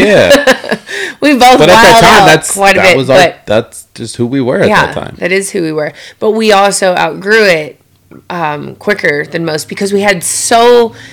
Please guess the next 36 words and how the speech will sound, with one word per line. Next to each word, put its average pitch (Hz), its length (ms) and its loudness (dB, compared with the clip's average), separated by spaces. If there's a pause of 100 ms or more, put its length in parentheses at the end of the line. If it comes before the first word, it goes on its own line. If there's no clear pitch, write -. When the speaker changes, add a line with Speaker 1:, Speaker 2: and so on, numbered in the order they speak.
(140)
Speaker 2:
many 208 260 -2
dreams 226 560 -4
to 196 140 -2
accomplish. 151 600 -8 (400)
Mediocre 240 800 2
is 196 280 0
for 196 120 -6
pussies. 165 680 -6
Speaker 1:
Mediocre 95 300 0
Speaker 2:
That 226 100 2
is 233 100 2
Speaker 1:
is 180 60 0
Speaker 2:
our 185 120 2
Speaker 1:
for - 60 -6
Speaker 2:
thing. 165 180 -8
Speaker 1:
pussies. - 340 -18
Speaker 2:
Mediocre 196 680 -2
is 170 280 -6
for 175 140 -6
pussies. 156 520 -8
Speaker 1:
We - 60 -20
Speaker 2:
That 190 160 0
is 190 60 0
Speaker 1:
actually - 100 0
Speaker 2:
our - 60 0
Speaker 1:
have 90 100 0
a 87 80 -2
banner 87 480 -6
that 80 140 -8
Speaker 2:
Yeah, 87 120 -2
Speaker 1:
says 82 140 -6
that. 76 300 -10
Speaker 2:
we 190 120 -8
do. 185 220 -2 (320)
Because 202 300 -2
that's, - 440 -4